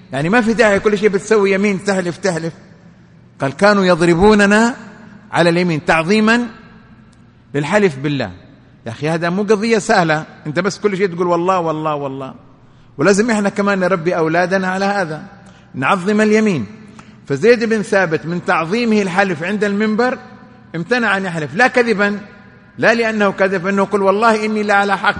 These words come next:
لكن ما بحلف يا أخي هناك، ما أبغى أروح أحلف هناك، أنا على حق". ولو كان عند زيد بن ثابت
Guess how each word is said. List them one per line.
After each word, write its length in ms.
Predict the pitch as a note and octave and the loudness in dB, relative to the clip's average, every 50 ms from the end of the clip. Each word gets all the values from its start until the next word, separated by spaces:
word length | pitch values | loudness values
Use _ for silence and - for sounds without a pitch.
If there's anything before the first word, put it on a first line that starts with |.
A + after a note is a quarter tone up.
| - - - - - - | -8 -16 -20 -18 -10 -8
لكن 180 | D#3+ - G#3 A#3 | -6 -4 0 0
ما 80 | C#4 | 0
بحلف 380 | C4 A#3 B3 G#3+ G3+ G3 D#3+ D#3+ | 2 2 0 0 0 -2 -4 -4
يا 60 | F3+ | -4
أخي 200 | - D#3 D#3+ C#3+ | -4 -4 -6 -6
هناك، 180 | D3 C#3 A#2+ - - - - - - - - - - - - - - - - _ | -6 -6 -8 -8 -10 -18 -20 -20 -20 -20 -20 -20 -20 -20 -20 -20 -20 -20 -8 _
ما 60 | G#3 C4 | 0 2
أبغى 160 | C4 A#3+ B3 | 2 2 2
أروح 140 | G#3+ G3+ F#3 | 2 2 0
أحلف 300 | E3+ E3 D3+ C#3 A#2 A#2+ | 0 0 -2 -4 -4 -6
هناك، 200 | A2+ G#2+ F#2+ F#2+ - - - - - - - - _ - - - _ _ - - _ _ _ _ _ _ _ _ _ _ _ _ - | -6 -8 -8 -10 -14 -20 -20 -20 -20 -20 -20 -20 _ -20 -20 -20 _ _ -20 -20 _ _ _ _ _ _ _ _ _ _ _ _ -2
أنا 140 | F#3 G#3+ G#3 | 0 2 4
على 220 | G3+ G#3 G#3 F#3+ | 4 4 2 2
حق". 180 | F#3 F#3+ F3+ C3+ A2 - - - - - - - - - - - - - - _ - - - - | 0 -2 -2 -4 -6 -12 -20 -20 -20 -20 -20 -20 -20 -20 -20 -20 -20 -20 -20 _ -20 -20 -18 -8
ولو 200 | - B2+ D3+ F3 | -2 2 2 2
كان 260 | F3 - A3+ A#3 G#3+ G3 | 2 2 0 0 0 0
عند 220 | G3+ G3+ G3 F#3+ | -2 0 0 0
زيد 340 | F#3+ D#3 G#3 A3 A3+ F3+ G3 | 2 4 4 4 6 4 2
بن 200 | F3+ F#3 F#3 F3 | 0 0 -2 -4
ثابت 420 | - F#3+ G3 F#3+ E3+ B2 G#2 G#2 | 0 2 2 4 2 2 -2 -6